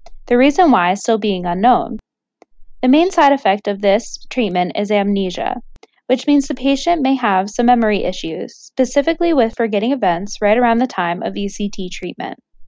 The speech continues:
These symptoms, however, typically fade after some time. It is important to remember that depressive symptoms can become so intense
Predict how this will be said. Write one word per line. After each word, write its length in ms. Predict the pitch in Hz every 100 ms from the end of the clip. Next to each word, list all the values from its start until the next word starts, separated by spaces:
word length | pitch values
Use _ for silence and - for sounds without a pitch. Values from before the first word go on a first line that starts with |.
| - - - - -
These 220 | 294 311
symptoms, 360 | 269 254 320 330
however, 480 | 277 196 185 185
typically 440 | 190 220 269 302 294
fade 400 | - 185 175 202 - -
after 320 | - 220 262 254
some 240 | 233 214
time. 400 | - 165 143 220 _ _ _ _ - - - - - -
It 80 |
is 160 | 277 -
important 420 | 302 302 - 320
to 100 | -
remember 500 | 349 214 185 180 190 - - -
that 140 | 247
depressive 440 | 254 - 254 254 339
symptoms 600 | 226 208 202 190 196 -
can 160 | -
become 280 | 226 220 214
so 220 | 208 202
intense 560 | 240 269 196 180 185